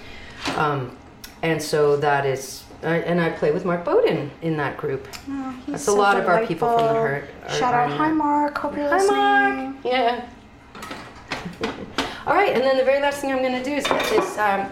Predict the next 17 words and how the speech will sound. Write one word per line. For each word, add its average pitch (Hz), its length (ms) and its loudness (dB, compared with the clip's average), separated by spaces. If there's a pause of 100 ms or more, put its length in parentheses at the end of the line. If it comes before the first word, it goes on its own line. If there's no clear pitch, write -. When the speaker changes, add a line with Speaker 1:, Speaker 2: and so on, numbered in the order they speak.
Speaker 1:
this 208 180 -4
is 220 100 -8
kale 220 300 -2
from 254 200 -2
the 262 60 2
yard. 226 540 0 (200)
Speaker 2:
So - 120 -4
we've 262 140 -2
got 254 140 2
the 254 80 -2
tortillas 285 580 2
in 311 100 2
a 269 120 0
different 294 320 0
pan, 269 460 2
heating 285 260 -4
up. 277 340 2